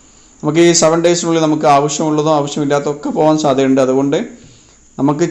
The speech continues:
ചെയ്യാൻ പറ്റുന്നതാണ്, നമ്മൾക്ക് ഗ്രൂപ്പിൽ നമ്മൾ ഓപ്പൺ ചെയ്യുന്ന സമയത്ത് അത്യാവശ്യമുള്ള എന്ത് കണ്ടു കഴിഞ്ഞാൽ അത് പ്രസ് ചെയ്തിട്ട് ആ ഒരു സ്റ്റാർ ബട്ടൺ ഒന്ന് എനേബിൾ ചെയ്ത് വെക്കാം. ഒന്നുകൂടി കാണിച്ചു തരാം.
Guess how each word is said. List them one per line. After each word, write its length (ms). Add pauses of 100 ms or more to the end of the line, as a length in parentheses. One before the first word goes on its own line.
ചെയ്യാൻ 300
പറ്റുന്നതാണ്, 500
നമ്മൾക്ക് 340 (300)
ഗ്രൂപ്പിൽ 340
നമ്മൾ 200
ഓപ്പൺ 280
ചെയ്യുന്ന 260
സമയത്ത് 360 (220)
അത്യാവശ്യമുള്ള 640
എന്ത് 180
കണ്ടു 200
കഴിഞ്ഞാൽ 320
അത് 100 (320)
പ്രസ് 220
ചെയ്തിട്ട് 340 (720)
ആ 40 (120)
ഒരു 180
സ്റ്റാർ 240 (100)
ബട്ടൺ 260 (600)
ഒന്ന് 240 (360)
എനേബിൾ 240 (100)
ചെയ്ത് 180
വെക്കാം. 240 (1040)
ഒന്നുകൂടി 320
കാണിച്ചു 280
തരാം. 180